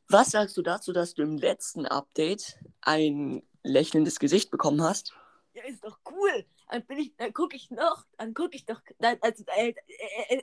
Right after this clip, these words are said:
Speaker 2: dann grinse ich doch. Ist doch cool. Dann guck ich nicht mehr so dumm.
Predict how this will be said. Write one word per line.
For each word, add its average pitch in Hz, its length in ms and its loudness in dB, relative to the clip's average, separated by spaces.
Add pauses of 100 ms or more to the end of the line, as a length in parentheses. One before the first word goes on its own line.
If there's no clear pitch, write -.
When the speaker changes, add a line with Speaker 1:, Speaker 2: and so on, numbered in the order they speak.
Speaker 2:
dann 269 180 -2
grinse 359 400 -4
ich 262 100 -12
doch. - 300 -8 (380)
Ist - 160 -10
doch 226 140 -4 (100)
cool. 320 320 6 (260)
Dann 214 140 -6
guck 262 180 0
ich 254 120 -10
nicht 269 200 2
mehr 240 140 6
so 196 80 0
dumm. 294 580 4